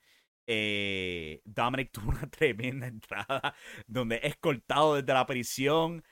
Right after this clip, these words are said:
<laughs> hasta llegar a, al estadio, él sale con una máscara. Él parecía este tremendo villano de los ochenta, de verdad. Con, con el chaleco, con las pullas y todo eso, la máscara.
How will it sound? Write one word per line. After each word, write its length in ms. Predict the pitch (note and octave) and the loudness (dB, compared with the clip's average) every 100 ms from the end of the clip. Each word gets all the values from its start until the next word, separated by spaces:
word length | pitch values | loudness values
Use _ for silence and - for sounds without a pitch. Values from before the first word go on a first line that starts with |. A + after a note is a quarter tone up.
| - - _ | -20 -20 _
<laughs> 800 | D3 - _ _ - - - - | -10 -10 _ _ -20 -20 -20 -4
hasta 340 | - - - C#3+ | -2 0 2 4
llegar 320 | C3+ B2+ C#3 | 4 4 6
a, 160 | D3 | 6
al 180 | B2+ C#3+ | 6 4
estadio, 880 | B2+ B2+ - D3 D#3+ E3+ D3+ D#3 D3+ | 2 0 4 8 8 8 6 4 4
él 120 | C3 | 2
sale 260 | A#2+ C#3+ C#3+ | 2 0 0
con 120 | D3 | 0
una 160 | C#3 B2 | 0 2
máscara. 260 | D3 C#3+ | 2 2
Él 100 | C#3 | 2
parecía 520 | G#3 G3 D#3 - F3+ | 4 6 6 4 4
este 300 | D#3+ - E3 | 4 2 -2
tremendo 760 | D3 - E3 C#3 E3 E3+ D#3+ E3+ | -2 2 2 2 -2 -2 0 0
villano 720 | C3+ D#3 G2+ C3 C3 C#3+ A2+ - - A3 - | -2 -8 -2 0 2 0 -6 -10 -16 -16 2
de 140 | D3+ | 4
los 120 | C3+ B2+ | 6 4
ochenta, 640 | C3 - A2+ A#2+ A#2+ G#2+ | 2 2 -2 -2 0 2
de 80 | G#2 | 2
verdad. 380 | G2+ F#2 F2 - _ _ _ | 0 -2 -4 -6 _ _ _
Con, 220 | C3 B2 | -2 0
con 120 | A2+ | 0
el 180 | A2+ G#2+ | -2 -4
chaleco, 600 | - A#2 A#2+ C3 C3 B2+ | 0 2 4 2 0 -4
con 140 | B2 A#2+ | -2 -2
las 140 | G#2+ | -4
pullas 440 | - C3 C3 B2 | -6 -6 -2 -2
y 60 | A#2+ | -2
todo 260 | A#2+ A#2+ A2+ | -2 0 0
eso, 220 | B2 A#2+ | 0 0
la 140 | A2 | 0
máscara. 680 | A2 B2 - - B2+ B2 | 2 2 0 0 2 2